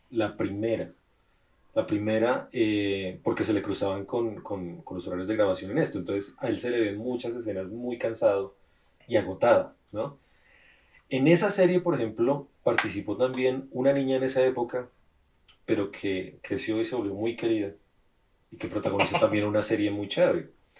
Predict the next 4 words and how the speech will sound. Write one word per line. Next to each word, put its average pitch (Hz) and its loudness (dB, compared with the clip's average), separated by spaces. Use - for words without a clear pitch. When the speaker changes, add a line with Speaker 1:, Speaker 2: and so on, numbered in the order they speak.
Speaker 1:
Ahí 117 0
participó 104 2
Alisa 104 0
Milano, 110 2